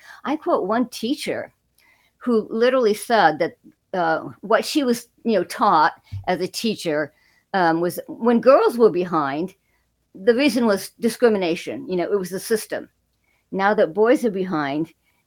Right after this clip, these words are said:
it's said to be their own fault for being too masculine. You know, they can't sit still, like you said, you know, they can't focus. It's their fault. Uh, and I thought that was fascinating to hear that from a teacher's mouth, that that's sort of the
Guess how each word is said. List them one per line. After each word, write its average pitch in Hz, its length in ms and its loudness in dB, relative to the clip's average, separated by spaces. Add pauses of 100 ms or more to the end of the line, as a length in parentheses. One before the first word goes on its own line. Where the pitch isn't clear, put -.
it's 208 200 4
said 208 160 2
to 185 60 -6
be 190 140 -4
their 180 240 4
own 185 160 0
fault - 440 -2 (220)
for 202 120 -6
being 175 280 -4
too 208 180 2
masculine. 160 640 -4 (120)
You 147 80 -12
know, 120 100 -14
they 160 100 -14
can't 202 240 -4
sit - 180 -8
still, - 480 -2 (140)
like 156 200 -8
you 156 100 -6
said, 104 300 -10
you 110 80 -10
know, 92 100 -8
they - 80 -14
can't - 200 -10
focus. - 360 -10 (300)
It's - 160 -8
their 220 180 6
fault. - 300 -6 (520)
Uh, - 120 -8
and 240 100 0
I 220 40 -2
thought 226 180 2
that 220 60 4
was 185 140 2
fascinating 165 540 0
to 185 80 -8
hear 180 160 -4
that 156 160 -6
from 147 120 -8
a 143 40 -8
teacher's - 420 -12
mouth, 156 280 -6
that 160 120 -10
that's 175 380 -2
sort 190 140 -4
of 147 80 -4
the 143 100 -12